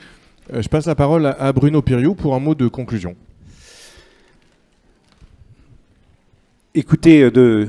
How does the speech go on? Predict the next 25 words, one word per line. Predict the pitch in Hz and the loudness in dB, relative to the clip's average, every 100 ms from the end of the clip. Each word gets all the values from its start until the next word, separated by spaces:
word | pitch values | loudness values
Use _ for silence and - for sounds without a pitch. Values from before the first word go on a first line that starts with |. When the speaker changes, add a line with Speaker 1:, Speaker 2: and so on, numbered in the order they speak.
| 98 | -8
Speaker 2:
de | - | -6
nouveau, | 127 123 131 | -4 0 0
bonsoir. | 117 - - 143 165 | -2 -4 0 2 2
Moi, | 135 | -2
je, | 120 110 113 107 101 110 175 | -6 -4 -4 -4 -6 -10 -16
j'ai | 107 | -8
eu | 147 147 | -4 0
beaucoup | 185 - | 0 -2
de | 208 | -4
moments | 175 180 | 0 2
d'émotion | 151 151 156 - 160 | 2 0 -2 -4 -2
dans | 123 | -2
la | 117 | -4
soirée, | - 123 139 202 214 - - - _ _ _ - | -2 -2 -2 -6 -10 -18 -20 -20 _ _ _ -2
parce | 127 - | -2 -2
que, | - 160 | 0 4
euh, | 156 135 113 101 92 - _ _ _ _ _ _ _ _ _ _ _ - | 6 6 4 2 -4 -16 _ _ _ _ _ _ _ _ _ _ _ -18
euh, | - - - - _ - _ _ _ _ - - _ | -16 -16 -20 -20 _ -20 _ _ _ _ -20 -20 _
parce | 160 - | -6 0
que | 202 | 2
d'abord, | 165 156 190 165 | 4 6 4 4
on, | 151 135 139 - | 2 0 -4 -6
on | |
fait | - 208 | 2 2
l'expérience, | 190 - 175 151 151 196 226 - - | 2 0 2 4 4 2 -2 -10 -14